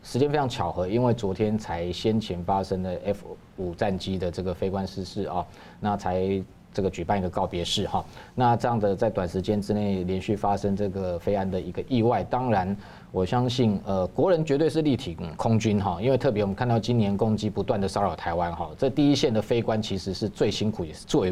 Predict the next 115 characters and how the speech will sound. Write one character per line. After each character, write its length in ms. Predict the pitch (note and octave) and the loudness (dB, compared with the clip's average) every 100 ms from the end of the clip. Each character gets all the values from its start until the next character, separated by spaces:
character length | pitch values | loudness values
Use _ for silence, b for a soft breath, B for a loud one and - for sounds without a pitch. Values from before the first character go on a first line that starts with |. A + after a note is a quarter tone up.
| - - | -2 0
最 120 | B2 | 0
危 200 | F#2+ F#2+ | 2 0
险 240 | - G2+ - | 0 -2 -4
的 100 | - | -4
哈。 180 | G3 - B B B | -4 -4 B B B
那 100 | C#3+ | -2
所 160 | D3+ E3+ | 4 4
以 120 | D3+ | 4
对 240 | A2+ D#3 | 4 2
于 180 | B2 B2+ | 4 2
国， 180 | B2+ C#3+ - | 0 -4 -4
这 100 | - | -2
个 120 | C3 A#2+ | 2 2
国 180 | A#2+ | 4
军 100 | A#2+ | 4
或 140 | C#3 B2+ | 2 2
空 160 | B2+ | 2
军 100 | C3 | 2
的 80 | B2 | 2
支 160 | A#2+ B2+ | 2 0
持， 160 | G2+ | 0
这 160 | F2+ A2+ | 0 0
是 280 | G#2+ A2 F#2 | 0 0 0
这 120 | G#2+ | -2
个 240 | G2 F#2 | -2 -2
毋 160 | D#2 F#2+ | -2 0
庸 140 | G#2+ | 2
置 180 | A2+ B2+ | 2 2
疑。 140 | E2+ D#2+ B B B - | 0 -6 B B B 0
不 100 | E3+ | 2
过 80 | |
就 200 | F3 F3 | 4 4
是 60 | E3 | 4
说， 140 | E3 | 4
因 100 | D#3+ | 4
为 120 | E3 D#3 | 4 2
在 100 | D#3 | 2
短 200 | G2 F2+ | 0 -2
时 120 | G2+ | -2
间 200 | B2 B2 | 0 2
之 120 | B2+ | 4
内 140 | B2 | 4
接 200 | A#2+ C3 | 4 4
连 180 | B2 F#2+ | 4 2
掉 200 | G#2+ G#2 | 0 0
飞 200 | F2+ G2 | 0 -2
机 200 | F#2+ F#2 | -2 -4
哈， 100 | F2+ | -4
我 20 | F2 | -2
们 80 | |
当 140 | A2 C#3+ | 0 2
然 100 | A2+ | 2
非 140 | - | 2
常 180 | C3+ B2 | 0 0
惋 280 | A#2 C#3+ G2+ | 0 0 0
惜 220 | - - D2+ | -8 -12 -12
哈， 160 | - D#2+ | -10 -4
就 140 | A2 | 0
是 60 | A2+ | 0
说 120 | A#2+ | 2
又 80 | C#3+ | 2
有 140 | B2 F#2 | 2 2
发 220 | G#2 G2+ | 0 0
生 160 | G2+ | 0
这 80 | F#2+ | 0
样 80 | G2 | -2
的 80 | F2 | -4
一 40 | |
个 80 | F2 | -8
事 240 | - G2+ | -8 -6
情 200 | F2+ - - | -6 -8 -10
哈， 220 | E2+ F#2 | -8 -2
因 80 | A#2 | -2
为 60 | |
特 180 | - A#2 | 2 0
别 200 | F#2 F#2 | 0 -4
是 200 | F2 G2+ | -2 -2
飞 120 | A2 | 0
官 200 | G#2 G2+ | 0 0
是 80 | G2+ | -2
非 100 | G2+ | -2
常 140 | G2+ G#2 | -2 2
优 160 | A2 | 2
秀， 180 | G#2+ G2+ | 2 0
这 140 | B2+ | 2
一 80 | B2+ | 2
名 220 | A#2+ G2 | 2 0
这 100 | A2+ | 2
一 100 | A#2 | 2
个 140 | A2+ G2+ | 2 -2
蒋 160 | F2+ | -2
正 140 | G2+ G#2+ | -2 -2
志 100 | G#2+ | -2
上 180 | A2+ G2+ | -2 -2
校， 200 | A2 G2 | -2 0
基 160 | B2+ | 0
本 180 | A#2 F2 | 0 0
上 160 | A#2+ G2+ | -2 -2
来 140 | F#2 | -2
讲 240 | F#2 E2+ E2 | -4 -6 -4
他 160 | G#2 | -4
是 160 | - A2 | -2 -2
二 80 | A2+ | -2
十 140 | G2 | 0
六 120 | G#2+ | 0
作 160 | F#2+ G#2+ | 2 0
战 160 | A2 | 0
队， 200 | G2 A2+ | 0 -2
也 80 | E2 | -2
就 80 | F#2+ | -2
是 60 | G2+ | -2
女 100 | F2 | -2
巫 180 | G2 | -2
中 220 | G#2+ A2 G#2 | -2 0 0
队， 160 | G#2+ | -2